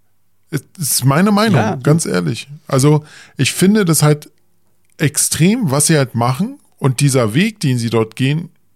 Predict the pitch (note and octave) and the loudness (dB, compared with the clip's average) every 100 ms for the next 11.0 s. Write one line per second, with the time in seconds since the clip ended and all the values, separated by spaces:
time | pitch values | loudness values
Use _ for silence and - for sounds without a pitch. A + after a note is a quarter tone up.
0 | _ B2 C3 E3 D3+ C#3+ D3+ C#3+ B2 C3 | _ -2 0 0 0 2 2 2 0 0
1 | C#3 D3 C3 - B2+ - C3 E3+ E3+ D3+ | 0 -2 -2 -4 -6 -6 -2 0 0 -2
2 | - - E3 F#3 D3+ A#2+ B2 D3+ - - | -4 -4 -2 0 -2 -2 -2 -2 -4 -18
3 | - - - - _ - A#2+ F3 C#3+ A#2+ | -20 -20 -20 -20 _ -4 0 2 2 0
4 | - C#3 - D#3 D3+ D#3 - _ _ _ | -4 -4 2 4 4 2 -2 _ _ _
5 | _ _ _ _ _ - F3+ - - C#3 | _ _ _ _ _ -20 -12 -6 -4 -4
6 | E3+ - F3+ C3+ - D3+ E3+ - C#3 C3 | -6 -14 -8 -4 2 4 4 4 2 2
7 | A#2+ - F3+ D#3+ C#3 - E3 D3 G#2 C3 | 0 2 4 4 2 0 0 0 0 -2
8 | C#3 B2 D3 D#3+ B2+ A#2+ B2+ C#3 - D3 | 0 2 2 2 0 -4 0 0 0 -2
9 | C3 - E3+ A3+ D#3+ A#2+ G#2 G2+ - A2 | -2 0 2 4 4 4 2 0 -2 -4
10 | - D3+ F#3+ - - G#2 F#2+ - A2+ | 0 2 2 0 -2 -2 -2 -4 -6